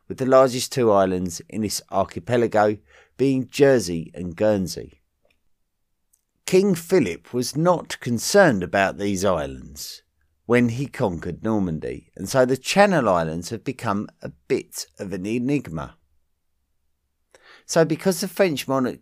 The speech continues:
didn't conquer these lands, they are the only unconquered territory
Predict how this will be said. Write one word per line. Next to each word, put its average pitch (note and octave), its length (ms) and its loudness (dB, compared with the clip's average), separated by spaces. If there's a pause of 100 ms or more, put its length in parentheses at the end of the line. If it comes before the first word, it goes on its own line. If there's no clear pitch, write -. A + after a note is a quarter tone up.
(120)
didn't A2+ 420 -2
conquer E3+ 420 -2
these D#2 360 -6
lands, C#2 480 -12 (680)
they C#3+ 220 4
are C3+ 140 6
the C3+ 260 -4
only E3 640 2
unconquered C#3 840 -2
territory E2 800 -6